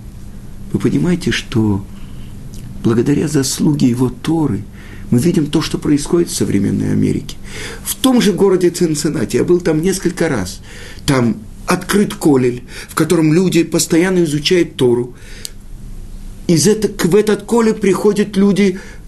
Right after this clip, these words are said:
немножко соблюдающие традиции, которые устанавливают для себя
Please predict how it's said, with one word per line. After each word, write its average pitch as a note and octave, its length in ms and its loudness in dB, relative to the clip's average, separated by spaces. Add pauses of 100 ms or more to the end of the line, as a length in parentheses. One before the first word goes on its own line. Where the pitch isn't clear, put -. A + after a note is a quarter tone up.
немножко C4 500 4
соблюдающие C#3+ 800 2
традиции, C3+ 540 0 (200)
которые D#3+ 300 4
устанавливают E3+ 640 2
для D3 100 4
себя D3+ 360 2